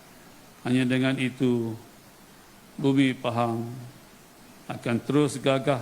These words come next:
sebagai negeri yang berdaulat berkat doa dan usaha rakyatnya.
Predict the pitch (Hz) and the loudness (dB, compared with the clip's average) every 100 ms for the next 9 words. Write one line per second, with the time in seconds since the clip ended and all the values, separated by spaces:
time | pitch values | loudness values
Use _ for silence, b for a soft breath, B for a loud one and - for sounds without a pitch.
0 | - - 131 127 127 127 123 123 123 120 | -4 -2 0 2 2 2 2 0 2 2
1 | 113 113 113 117 110 107 - - - B | 0 -2 0 0 0 -4 -6 -18 -20 B
2 | B B B B 127 127 - 143 135 127 | B B B B -2 -2 0 -4 -2 -4
3 | 127 127 120 113 113 - 127 147 - 175 | -2 0 0 -2 -6 -4 -2 -2 -4 -4
4 | 127 - - 135 135 120 117 123 107 - | -4 -2 0 0 0 -2 -6 -6 -8 -8
5 | 104 101 | -8 -10